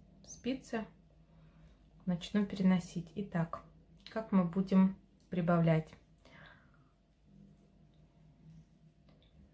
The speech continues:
Мы будем делать прибавки из протяжки между петельками. Вот мы ее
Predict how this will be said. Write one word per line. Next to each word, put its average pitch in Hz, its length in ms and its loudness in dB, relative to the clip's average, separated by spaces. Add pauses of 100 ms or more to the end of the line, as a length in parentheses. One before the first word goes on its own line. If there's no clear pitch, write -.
(920)
Мы 247 240 8
будем 190 360 4
делать 175 340 6
прибавки 165 640 0 (200)
из 247 440 0 (240)
протяжки 180 800 -2 (320)
между 180 300 0
петельками. 170 720 -6
Вот 185 280 -2
мы 180 120 0
ее 170 400 2